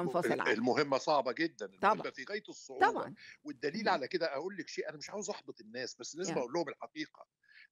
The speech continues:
Speaker 2: أنا كنت شديد الإعجاب بتجربة تونس، بورقيبة
Speaker 1: مهم.
Speaker 2: وتركيا
Speaker 1: مهم.
Speaker 2: أتاتورك. شفتي الردة في الاتنين؟
Speaker 1: أيوة.
Speaker 2: الاتنين فيهم ردة. مم. معناها إن الموضوع في غاية الصعوبة، أو هم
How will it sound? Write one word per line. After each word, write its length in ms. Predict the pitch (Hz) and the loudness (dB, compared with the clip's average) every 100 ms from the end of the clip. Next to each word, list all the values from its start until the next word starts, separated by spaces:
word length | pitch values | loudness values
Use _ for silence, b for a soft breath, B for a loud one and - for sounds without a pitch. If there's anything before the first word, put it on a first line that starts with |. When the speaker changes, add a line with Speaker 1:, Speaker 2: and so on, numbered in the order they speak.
| - | -8
Speaker 2:
أنا 120 | 190 | -8
كنت 260 | - 165 - | -8 -8 -4
شديد 480 | - 214 170 180 | 0 0 -2 -4
الإعجاب 440 | 143 135 107 101 151 | -4 -2 -2 0 -2
بتجربة 480 | 120 - - 143 131 - | -2 -8 -6 -6 -6 -10
تونس، 320 | 135 117 101 - | -8 -6 -6 -2
بورقيبة 540 | 123 120 160 170 151 | -2 -2 0 2 2
Speaker 1:
مهم. 100 | 147 | 0
Speaker 2:
وتركيا 720 | 123 123 190 185 165 160 175 170 240 | 0 2 4 4 4 4 4 2 -4
Speaker 1:
مهم. 320 | 214 208 214 - | -8 -8 -10 -10
Speaker 2:
أتاتورك. 460 | 143 160 - 180 - _ - _ _ - | -2 -2 4 2 2 _ -20 _ _ -8
شفتي 340 | 208 190 175 | -8 0 2
الردة 340 | 165 208 180 | 4 2 2
في 120 | 160 147 | 0 -2
الاتنين؟ 380 | 139 180 220 196 _ - - | -6 -6 -6 -10 _ -20 -4
Speaker 1:
أيوة. 80 | 165 | -2
Speaker 2:
الاتنين 200 | 196 240 | 0 -2
فيهم 300 | - 226 196 | 2 2 4
ردة. 400 | 190 214 160 127 - _ _ 196 | 4 2 0 -2 -2 _ _ -10
مم. 220 | 202 196 B B B | -10 -10 B B B
معناها 800 | 160 147 143 208 220 170 196 190 | 2 4 6 6 6 4 -2 -2
إن 120 | 156 | -8
الموضوع 380 | 147 143 139 202 | -4 -2 0 -2
في 120 | 185 | -4
غاية 240 | 147 226 - | 0 0 0
الصعوبة، 520 | 165 - 156 214 165 | -6 -4 -2 -2 -2
أو 320 | 151 185 170 135 | -2 -2 -4 -4
هم 400 | 247 254 233 | -8 -4 -4